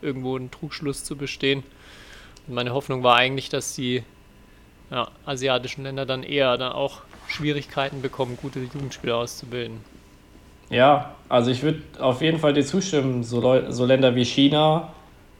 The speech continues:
Speaker 2: werden, glaub ich, auf Dauer Probleme bekommen, eher. Aber es gibt halt auch so Länder wie Indien oder Thailand, da hat man das Gefühl, die fangen jetzt erst so richtig an.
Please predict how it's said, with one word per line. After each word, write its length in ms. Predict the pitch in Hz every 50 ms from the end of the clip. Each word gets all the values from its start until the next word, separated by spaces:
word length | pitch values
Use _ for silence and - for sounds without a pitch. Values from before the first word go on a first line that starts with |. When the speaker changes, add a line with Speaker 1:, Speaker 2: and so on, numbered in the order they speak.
| _ _
Speaker 2:
werden, 540 | - 127 127 135 143 143 147 143 139 131 135 - -
glaub 300 | - 123 131 135 139 147
ich, 180 | 135 127 -
auf 220 | - 135 131 131 -
Dauer 600 | - 127 131 131 131 135 131 131 131 131 131 - - - - - - - - - - - - - - - -
Probleme 520 | - 127 113 117 131 135 139 143 156 151
bekommen, 760 | 147 151 147 - - 147 151 151 156 156 165 175 175 175 175 - - - - - - - - -
eher. 520 | - 143 147 147 151 156 170 175 170 - - -
Aber 240 | - - 127 131 127
es 100 | 123 -
gibt 160 | 160 147 -
halt 160 | 147 135 123
auch 140 | 127 135 131
so 140 | 135 139 127
Länder 280 | 127 131 131 127 120
wie 80 | 120 120
Indien 520 | - 117 120 127 123 127 131 135 135 131
oder 240 | 117 101 107 104 101
Thailand, 460 | - 113 117 123 123 127 131 131 120
da 60 | 113 120
hat 80 | 117 123
man 80 | 120
das 140 | 120 117 -
Gefühl, 320 | - 127 - - 135 131
die 80 | 120 123
fangen 240 | 120 - 127 123 131
jetzt 160 | 131 127 131
erst 200 | 123 127 123 -
so 80 | 127 123
richtig 280 | 120 123 - - -
an. 220 | 135 131 135 117